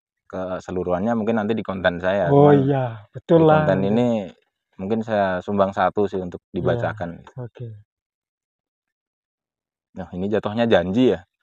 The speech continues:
Speaker 1: Cuman saya nggak kayak, nggak kayak, apa, nggak kayak orang-orang atas ya, janji-janji doang gitu. Jadi kalau
Speaker 2: <laughs>
Speaker 1: janji itu ya udah ada gitu loh.
Speaker 2: Iya,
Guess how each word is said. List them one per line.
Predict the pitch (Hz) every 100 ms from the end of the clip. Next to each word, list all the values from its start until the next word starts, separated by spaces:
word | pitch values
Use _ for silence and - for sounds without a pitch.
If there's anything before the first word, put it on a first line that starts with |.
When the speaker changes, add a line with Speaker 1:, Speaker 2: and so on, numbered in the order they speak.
| - - -
Speaker 1:
Cuman | - 135
saya | 156 156
nggak | 120
kayak, | 123 120 - _
nggak | 107 98 -
kayak, | 110 107 107 107 104 87 - - - -
apa, | 120 - 123 143
nggak | 110 87
kayak | 101 104 98 -
orang-orang | - 107 104 107 117
atas | 139 139 127
ya, |
janji-janji | 101 101 98 104 104
doang | 113 139 127 123
gitu. | 113 90
Jadi | 92 95 95 117 117 139
kalau | 107 104
Speaker 2:
<laughs> | 101
Speaker 1:
janji | 98 104
itu | 107 165
ya |
udah | 107 98 98 98
ada | 120 113
gitu | 90 85
loh. | 82 90
Speaker 2:
Iya, | 135 123 120 107